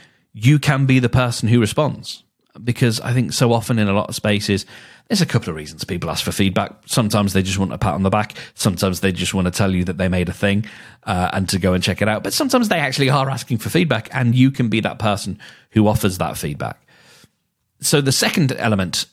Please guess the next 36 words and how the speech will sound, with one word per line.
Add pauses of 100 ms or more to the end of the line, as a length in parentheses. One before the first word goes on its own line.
(120)
is
good
judgment
or
expertise. (640)
This
is
the
second
most
important
element,
uh,
in
terms
of
weighting,
and (380)
this
is
about
making
informed
decisions (100)
and
showing
you're
working. (640)
If
we
go
back
to
thinking
about
feedback,